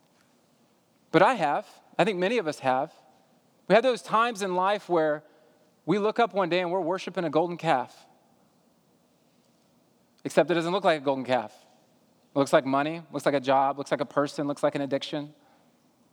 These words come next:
And we have blown it. I remember in high school, uh, my second, my first semester of my senior year, uh,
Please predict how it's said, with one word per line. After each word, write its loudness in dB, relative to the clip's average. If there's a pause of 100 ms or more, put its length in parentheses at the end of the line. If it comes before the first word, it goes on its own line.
(240)
And 2
we 0
have -6
blown -2
it. -12 (920)
I 6
remember 0
in -6
high 2
school, -2 (120)
uh, 2
my -4
second, -2 (180)
my -2
first -2
semester -2
of -2
my -2
senior -6
year, -4 (840)
uh, 0